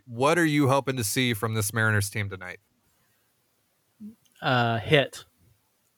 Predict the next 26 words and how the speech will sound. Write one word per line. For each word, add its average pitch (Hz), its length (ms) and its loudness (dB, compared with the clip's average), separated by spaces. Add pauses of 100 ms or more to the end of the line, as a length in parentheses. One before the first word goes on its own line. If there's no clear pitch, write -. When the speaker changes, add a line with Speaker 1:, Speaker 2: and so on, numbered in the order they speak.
(160)
Speaker 2:
Hit 160 260 8
Speaker 1:
<laughs> - 20 6
Yeah. 156 280 4
Speaker 2:
the 131 100 0
freaking 151 680 0 (200)
baseball 120 760 2 (440)
into 151 300 4
the 147 120 4
field 147 280 4
of 135 80 2
play. 117 480 0 (400)
Stop - 420 8
staring 147 600 8
at 135 120 0
ninety-two 139 460 4
mile 135 200 2
an 135 40 -2
hour 127 240 2
cookies 120 480 -2
down 123 200 0
the 120 40 -2
middle 120 260 2
of 110 60 0
the 113 80 -2
plate. 110 400 -2 (920)
Um, 127 640 8